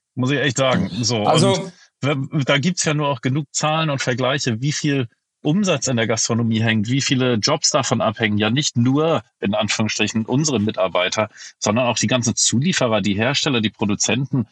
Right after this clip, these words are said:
Speaker 1: die Lieferanten und, und, und. Äh, so, und dann, dann schaut man, dann, dann denkt man, die ersten, äh,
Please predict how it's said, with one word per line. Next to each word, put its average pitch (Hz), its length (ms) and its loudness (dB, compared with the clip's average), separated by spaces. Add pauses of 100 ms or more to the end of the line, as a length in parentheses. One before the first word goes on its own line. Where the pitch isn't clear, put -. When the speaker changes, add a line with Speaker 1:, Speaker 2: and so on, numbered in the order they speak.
(300)
Speaker 1:
die 104 60 0
Lieferanten 123 500 0
und, 185 280 0
und, 147 180 0
und. 143 420 0
Äh, 107 260 2
so, 117 240 2
und 113 160 0
dann, 117 200 2
dann 117 340 0
schaut 127 320 0
man, 123 240 0 (560)
dann, 117 200 2
dann 120 340 0
denkt 135 240 0
man, 127 180 2
die 120 120 0
ersten, 123 540 0
äh, 90 60 -6